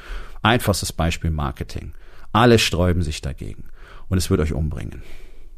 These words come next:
Das heißt, es gibt eine Menge zu tun. Und was es alles zu tun gibt, habe ich in einem strukturierten Prozess zusammengefasst, in einem On-Demand-Programm,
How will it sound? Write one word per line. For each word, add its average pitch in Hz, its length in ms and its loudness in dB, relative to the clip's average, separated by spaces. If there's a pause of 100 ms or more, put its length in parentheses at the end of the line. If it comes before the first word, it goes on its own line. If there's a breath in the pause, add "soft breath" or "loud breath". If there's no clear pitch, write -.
(720 loud breath)
Das - 100 -6
heißt, 123 200 2
es - 60 -6
gibt - 160 -2
eine 123 80 2
Menge 123 220 4
zu - 160 -10
tun. - 280 -4 (280 loud breath)
Und 92 140 2
was 110 200 6
es - 120 -4
alles 78 260 -4
zu - 140 -8
tun 160 280 0
gibt, - 300 -6 (260 soft breath)
habe 107 300 -2
ich 156 220 -4 (180 soft breath)
in 95 100 -4
einem 87 240 -2
strukturierten 127 880 0
Prozess - 680 -4 (380 soft breath)
zusammengefasst, 101 1080 0 (560 soft breath)
in 92 140 0
einem 87 420 0 (840 soft breath)
On-Demand-Programm, 120 1040 6